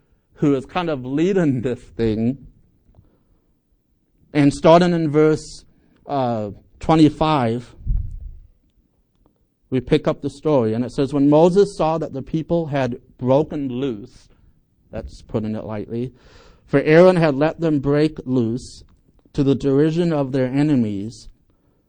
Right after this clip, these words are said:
then Moses stood in the gate of the camp and said, 'Who is on the Lord's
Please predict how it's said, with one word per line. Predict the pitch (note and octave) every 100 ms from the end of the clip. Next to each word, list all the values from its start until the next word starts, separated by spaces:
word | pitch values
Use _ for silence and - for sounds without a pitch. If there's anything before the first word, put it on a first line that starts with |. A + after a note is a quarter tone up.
| _
then | D3 F3 G3
Moses | F#3 F3+ F3 E3+
stood | - D#3+ D#3
in | D#3 C#3+
the | B2
gate | A#2 A#2 C3+ D3+ D#3
of | B2
the | A2
camp | - - C#3+ A2+ G2
and | A2+ A2
said, | - B2+ B2 A#2+ - _ _ -
'Who | F#3+ G3 G3+
is | D3 C#3+ B2
on | C#3+ C#3+ C#3 C3
the | B2
Lord's | A#2+ B2 B2 B2 A2 -